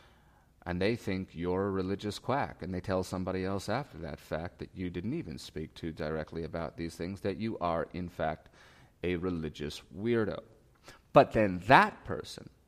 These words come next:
comes up against some hardship in their life. They lose somebody that they loved, or they experience some other difficulty, and who do they come to? They come to you.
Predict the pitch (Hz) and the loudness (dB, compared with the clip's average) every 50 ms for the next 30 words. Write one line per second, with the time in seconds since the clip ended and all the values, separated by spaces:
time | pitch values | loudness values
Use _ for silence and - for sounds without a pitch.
0 | _ _ - - _ _ - _ - _ _ - _ - 135 120 107 123 123 117 | _ _ -20 -20 _ _ -20 _ -20 _ _ -14 _ 2 2 4 6 6 6 6
1 | - 98 113 113 98 - - 104 90 92 117 131 135 127 - - 82 - 73 78 | 6 2 0 -2 -2 -2 -2 -2 -2 0 0 0 -2 -2 -4 -8 -8 -6 -4 -4
2 | 73 67 65 62 69 - 78 85 92 101 92 - - 95 92 98 101 104 95 90 | -4 -4 -4 -6 -6 -6 -4 -2 -2 -2 -2 -2 -2 -2 0 0 0 -2 -2 -4
3 | - 95 92 95 98 107 - - - - - - - - _ _ _ _ - - | -4 -4 -2 0 0 -2 -2 -4 -10 -18 -20 -20 -20 -20 _ _ _ _ -20 -20
4 | - - - - - 92 82 92 92 95 - - - 104 104 104 104 92 - - | -20 -20 -12 -4 -2 0 2 2 2 2 0 -2 0 0 2 2 0 -2 -2 -2
5 | 98 98 107 104 113 87 87 82 - - - 80 76 73 - 82 85 95 107 131 | 0 0 0 0 -2 -2 -4 -4 -6 -8 -8 -8 -8 -6 -6 -6 -6 -6 -6 -6
6 | 139 - 131 123 - 151 147 127 107 - - - - - - - - - - - | -6 -6 -8 -6 -6 -6 -6 -6 -8 -10 -14 -18 -20 -20 -20 -20 -20 -20 -20 -20
7 | - _ - _ - - - 69 69 71 78 95 127 156 151 | -20 _ -20 _ -16 -12 -12 -10 -8 -6 -4 -4 -4 -6 -8